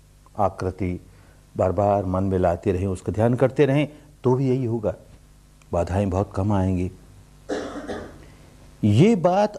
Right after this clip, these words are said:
अपने अनुभव से भी जानता हूँ, औरों के अनुभव को भी स्वीकारता हूँ, फिर भी कहता हूँ, सांस को शुद्ध रखना, इसके साथ कोई शब्द मत जोड़ देना, कोई नाम नहीं,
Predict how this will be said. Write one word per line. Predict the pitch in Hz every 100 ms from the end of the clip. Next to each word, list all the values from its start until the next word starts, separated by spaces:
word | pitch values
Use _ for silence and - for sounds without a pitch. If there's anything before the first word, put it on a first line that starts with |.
| -
अपने | 131 - 185 233 240
अनुभव | - 180 143 180
से | 180 175
भी | 160 175
जानता | 160 170 180 180 185
हूँ, | 180 220 220
औरों | 185 214 240
के | 233 185
अनुभव | 165 151 160
को | 151 151
भी | 147
स्वीकारता | 147 139 135 135 131 131
हूँ, | 123 160 - - - - -
फिर | 98 98
भी | 113
कहता | - 107 107 104
हूँ, | 104 104 113 - - - - _ - - - - - - - - -
सांस | - - 113 107 117 -
को | 107
शुद्ध | - - 131 113 135
रखना, | 123 123 131 127 139 - - _ _ _ - - - -
इसके | 120 - - 123
साथ | - 123 131 127 -
कोई | 120
शब्द | - - - 147 143
मत | 165 170
जोड़ | 143 165 160
देना, | 165 170 165 - _ _ _ _ _ _ _ _
कोई | 170 190
नाम | 170 156 170
नहीं, | 170 151 170